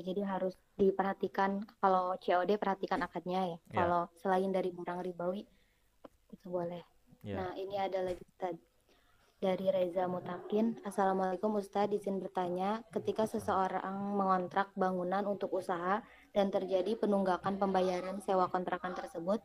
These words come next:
Speaker 1: hingga menyebabkan hutang yang menumpuk dan belum terbayarkan. Usaha untuk menagih dan mengingatkan hutang tersebut oleh pemilik sudah dilakukan,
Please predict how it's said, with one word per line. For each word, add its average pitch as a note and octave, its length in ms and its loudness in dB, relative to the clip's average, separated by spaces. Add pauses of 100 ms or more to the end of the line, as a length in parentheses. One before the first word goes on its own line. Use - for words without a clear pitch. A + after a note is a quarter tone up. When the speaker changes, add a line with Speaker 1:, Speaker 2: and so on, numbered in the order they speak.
(400)
Speaker 1:
hingga G3+ 240 6
menyebabkan G#3+ 720 4
hutang G#3 400 2
yang G3 160 2
menumpuk F#3 560 0
dan F#3 240 2
belum F#3 240 2
terbayarkan. E3+ 640 -2 (400)
Usaha G3+ 400 4
untuk G3 320 0
menagih F#3+ 400 0
dan G3 160 2
mengingatkan F#3+ 640 -2
hutang F#3 320 -4
tersebut F#3 480 -6
oleh F#3 240 -4 (160)
pemilik F#3 480 -2
sudah F#3 240 2
dilakukan, F3 640 2